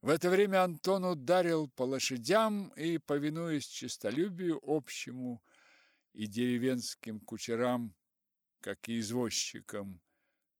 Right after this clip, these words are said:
пустился во весь дух через мост и мимо села. Выехав из деревни, поднялись они на гору,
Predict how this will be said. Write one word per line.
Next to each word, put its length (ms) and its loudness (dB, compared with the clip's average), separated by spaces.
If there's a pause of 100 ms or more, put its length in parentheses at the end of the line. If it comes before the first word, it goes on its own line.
(180)
пустился 800 -4
во 120 -2
весь 420 -4
дух 340 -2
через 520 -8
мост 680 -6 (400)
и 120 -4
мимо 480 -2
села. 560 -14 (2000)
Выехав 680 -2
из 200 -6
деревни, 720 0 (920)
поднялись 640 2
они 220 -2
на 180 2
гору, 560 0